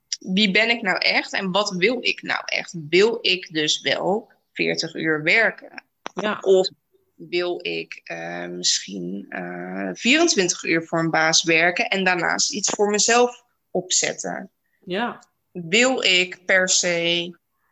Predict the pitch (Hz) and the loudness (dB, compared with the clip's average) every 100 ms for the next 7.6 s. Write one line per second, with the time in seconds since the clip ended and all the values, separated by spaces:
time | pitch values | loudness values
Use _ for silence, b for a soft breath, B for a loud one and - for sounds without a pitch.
0 | - 185 180 180 - 170 165 165 - _ | 0 2 2 -2 -4 0 0 0 -4 _
1 | - 170 165 165 - 170 165 - 254 285 | -2 2 2 0 -2 -2 -2 -2 -2 -2
2 | - 170 165 220 311 _ _ _ _ _ | 0 0 0 -2 -8 _ _ _ _ _
3 | - 196 - - - _ 185 185 185 196 | 0 2 0 -10 -16 _ -2 0 -2 0
4 | - 180 185 180 180 175 175 180 - 185 | 2 2 4 4 4 2 2 2 0 0
5 | 175 180 180 180 175 175 185 185 185 190 | -2 0 -2 -2 -2 -2 -2 -2 0 -2
6 | 185 214 190 - 185 185 190 - 180 180 | -2 0 0 0 2 2 2 0 -2 -2
7 | 185 214 240 190 220 - | -4 -2 -2 -4 -8 -18